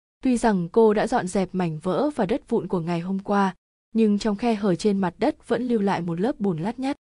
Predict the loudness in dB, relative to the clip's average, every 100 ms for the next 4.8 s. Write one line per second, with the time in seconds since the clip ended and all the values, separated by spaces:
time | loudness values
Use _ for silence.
0 | _ 0 2 0 -2 -2 -2 -2 -2 -2
1 | -2 -2 -2 0 0 -2 -4 -4 -6 -4
2 | -4 -4 -2 -2 -2 -4 -4 -4 -4 -6
3 | -6 -4 -4 -4 -6 _ _ 4 4 4
4 | -2 0 0 0 -2 -2 -2